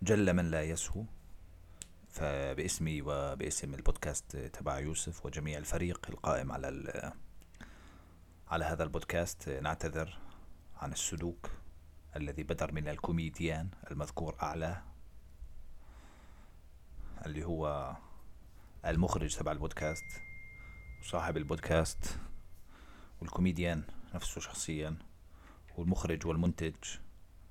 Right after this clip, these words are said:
والكاتب. فبحب أعتذر، أعتذر عبكير خلاص.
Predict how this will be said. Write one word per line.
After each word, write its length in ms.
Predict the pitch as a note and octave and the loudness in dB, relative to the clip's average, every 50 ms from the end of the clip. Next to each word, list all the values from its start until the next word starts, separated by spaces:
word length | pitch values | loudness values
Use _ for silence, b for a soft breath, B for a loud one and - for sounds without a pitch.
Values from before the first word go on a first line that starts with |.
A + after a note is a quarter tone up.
| - | -4
والكاتب. 500 | - D2+ D#2+ - G2+ F#2+ F#2 - D#2+ C#2+ - - - - - - - - - - - - - - - - B B B B B B B B B B B | -4 -2 4 6 8 8 8 6 2 0 0 -2 -6 -6 -6 -10 -4 4 8 10 10 12 12 12 12 12 B B B B B B B B B B B
فبحب 1200 | - - F2 E2 D#2+ D2+ D2 C#2+ C#2+ C2 C2 C2+ C#2 C#2 C2+ C2+ C#2 C#2+ C#2 - - - F2 - | 0 2 4 6 6 6 6 6 4 4 4 2 2 2 2 2 2 0 2 4 4 6 6 8
أعتذر، 600 | E2 F2 - - E2+ D2+ D2+ D2+ D2+ - - - - - - - - - - - - - - - - - - - - - - B B B B B B - - - | 6 6 6 4 4 4 4 2 2 2 -2 -6 -6 -8 -10 -8 -2 0 0 0 0 -4 -8 -10 -10 -8 -8 -6 -6 -6 -6 B B B B B B 0 2 4
أعتذر 360 | G2 F#2+ - F#2+ E2+ E2 D#2 | 4 4 4 2 4 4 6
عبكير 440 | E2 D#2+ E2+ D#2+ - - D#2 D2+ D2+ | 6 4 4 0 0 -2 -2 -2 -2
خلاص. 400 | - C#2 C2 - - - - - | -2 -4 -6 -6 -8 -10 -10 -10